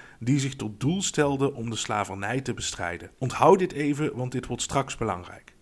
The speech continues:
Nou, enkele jaren later zorgde het Amerikaanse Hoge Rechtshof voor nog meer olie op het vuur. Kleine toelichting even. Het Hoge Rechtshof in Amerika heeft tot taak om wetten en rechtszaken te toetsen aan de grondwet.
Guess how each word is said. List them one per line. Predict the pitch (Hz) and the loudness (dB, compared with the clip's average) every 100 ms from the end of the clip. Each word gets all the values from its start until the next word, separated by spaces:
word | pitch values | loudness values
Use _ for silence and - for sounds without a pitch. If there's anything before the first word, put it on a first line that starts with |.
| _ _ _ - | _ _ _ 4
Nou, | 139 - - - - | 4 4 -6 -14 2
enkele | 208 233 226 | 4 4 4
jaren | 208 175 139 | 6 6 4
later | 151 180 156 131 - - | 2 2 0 -6 -8 -10
zorgde | - 160 180 196 143 | 0 6 8 6 4
het | 139 | 0
Amerikaanse | 143 143 117 127 139 160 131 | 2 2 2 2 2 2 0
Hoge | 110 143 147 113 | 4 4 4 0
Rechtshof | 117 139 - 127 | 0 0 -2 -4
voor | - 113 | -4 -4
nog | 117 143 190 - | 0 8 8 6
meer | 147 156 - | 0 0 4
olie | 131 127 117 | 4 6 4
op | 110 | 2
het | - | -4
vuur. | - 101 82 - _ _ - | -6 -6 -6 -10 _ _ 4
Kleine | 175 160 139 | 6 6 4
toelichting | 208 214 - 156 | 4 2 0 -6
even. | 151 160 156 196 - - - | -2 -2 0 -2 -4 -20 -4
Het | 131 | -4
Hoge | - 147 170 143 | 2 6 6 4
Rechtshof | 170 190 - 143 | 0 2 0 -2
in | 143 120 | -4 -2
Amerika | 117 156 180 139 120 120 110 | 2 2 2 0 0 0 0
heeft | 113 139 - | 0 -2 -2
tot | 107 - | -10 0
taak | 147 160 180 - | 6 6 4 -2
om | 120 107 | -2 2
wetten | 135 - 175 | 0 2 -2
en | 120 107 | -2 -6
rechtszaken | 113 135 - - 135 135 131 | 0 0 0 0 2 0 -4
te | 113 - | -8 -4
toetsen | 170 - - | -4 -2 -2
aan | 120 | -2
de | 113 | -2
grondwet. | 131 135 110 80 - | 2 2 0 -8 -14